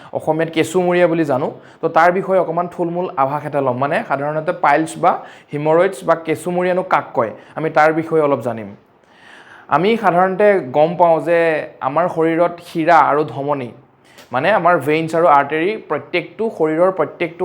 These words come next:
অংগতে, প্ৰত্যেকটো অংশতে শিৰা আৰু ধমনী আছে, যাক আমি আৰ্টাৰী বা ভেইনছ বুলি কোৱা যায়। ঠিক তেনেধৰণে আমাৰ মলদ্বাৰ, মলদ্বাৰত, আমাৰ মলদ্বাৰতো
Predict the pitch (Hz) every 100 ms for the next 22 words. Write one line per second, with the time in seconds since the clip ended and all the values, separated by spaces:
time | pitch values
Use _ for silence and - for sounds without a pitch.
0 | 151 143 143 147 190 - 147 135 170 165
1 | 175 135 135 143 175 254 - - - 143
2 | 147 151 165 135 127 135 135 117 - -
3 | - 139 143 185 160 127 139 143 151 127
4 | 131 127 127 123 117 110 113 - 190 196
5 | 214 180 147 160 262 - - - - 123
6 | 135 180 233 262 349 - - - 127 143
7 | 151 185 160 160 117 76 - _ _ _
8 | 127 139 160 170 165 180 208 208 143 147
9 | 180 156 139 151 151 160 160 156